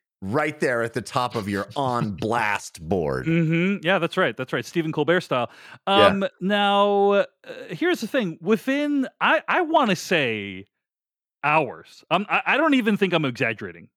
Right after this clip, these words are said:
Speaker 2: when I say that, right? Within hours of the podcast release, uh, it was announced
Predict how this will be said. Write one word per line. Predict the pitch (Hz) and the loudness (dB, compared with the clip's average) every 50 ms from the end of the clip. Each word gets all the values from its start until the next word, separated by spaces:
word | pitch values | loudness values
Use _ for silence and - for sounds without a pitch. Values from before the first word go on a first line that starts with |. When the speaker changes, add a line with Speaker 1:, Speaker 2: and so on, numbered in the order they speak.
| _ _ _ | _ _ _
Speaker 2:
when | - 117 123 | -6 -4 -2
I | 120 | -2
say | - - 107 | -2 -4 -6
that, | 87 82 80 - _ _ - | -8 -10 -14 -20 _ _ -8
right? | 107 107 110 110 - _ _ _ _ _ - | -6 -6 -6 -8 -10 _ _ _ _ _ 0
Within | 151 175 - 262 285 302 262 - - - | 0 2 2 2 2 2 2 0 -2 -2
hours | 139 160 190 226 226 160 107 82 - - - - - - _ _ _ - | 0 2 4 4 2 0 -2 -8 -12 -20 -20 -20 -20 -20 _ _ _ -4
of | 139 131 | -2 -2
the | 127 147 | -2 -2
podcast | - - 147 156 151 - - 147 131 - - | -2 0 0 0 0 0 -2 -4 -4 -4 -6
release, | - 117 101 90 87 - - - - _ _ _ _ _ _ _ _ _ _ _ _ _ _ _ _ _ _ _ _ _ _ _ - - _ | -10 -12 -12 -12 -16 -20 -20 -20 -20 _ _ _ _ _ _ _ _ _ _ _ _ _ _ _ _ _ _ _ _ _ _ _ -20 -16 _
uh, | - 131 127 123 123 120 113 110 104 98 - _ _ _ _ _ _ _ _ _ _ _ _ - | -6 -4 -4 -4 -4 -4 -4 -6 -8 -10 -16 _ _ _ _ _ _ _ _ _ _ _ _ -2
it | 180 233 | 0 2
was | 220 220 180 175 | 2 2 2 2
announced | 196 180 196 196 117 101 - - - - | 2 2 0 0 -2 -4 -10 -18 -20 -20